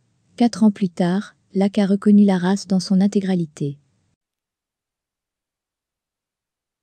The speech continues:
Apparence. Le Welsh Corgi est un petit chien d'environ trente centimètres de haut et pesant jusqu'à quatorze kilogrammes.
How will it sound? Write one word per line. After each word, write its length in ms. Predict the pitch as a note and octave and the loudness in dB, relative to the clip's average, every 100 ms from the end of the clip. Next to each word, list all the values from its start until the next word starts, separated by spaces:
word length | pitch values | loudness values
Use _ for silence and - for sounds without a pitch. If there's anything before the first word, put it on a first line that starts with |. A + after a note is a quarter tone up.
| _ _ _ _ _ _ _ _ _ _ - | _ _ _ _ _ _ _ _ _ _ -4
Apparence. 760 | F3+ G#3 G#3 F#3+ G3 G3 - _ _ _ _ - | -2 0 0 2 0 -4 -12 _ _ _ _ -2
Le 140 | F#3+ | 2
Welsh 320 | G3 B3+ B3+ | 4 2 0
Corgi 380 | A3 G#3+ G3+ B3+ | 0 0 2 2
est 140 | A3+ | 2
un 100 | F#3+ | 0
petit 280 | F3+ G3+ A3+ | -2 -2 -2
chien 300 | G3+ - A3+ | -2 2 4
d'environ 420 | G#3 G3 F#3 F3+ | 4 2 0 0
trente 280 | E3+ F3+ A#3+ | -2 0 0
centimètres 600 | - A3 G#3+ G3+ G3+ - | 0 0 2 2 2 -2
de 160 | E3+ D#3+ | 0 0
haut 220 | D#3+ A3 _ - | 0 -4 _ -2
et 80 | |
pesant 380 | F3 A3+ G3+ A#3 | 0 2 4 4
jusqu'à 340 | A3 A3 - G3+ | 2 0 0 0
quatorze 340 | A3 G#3 A3+ | 0 0 -2
kilogrammes. 680 | - G3+ F3+ E3+ D#3+ D3+ | 0 0 0 -2 -4 -4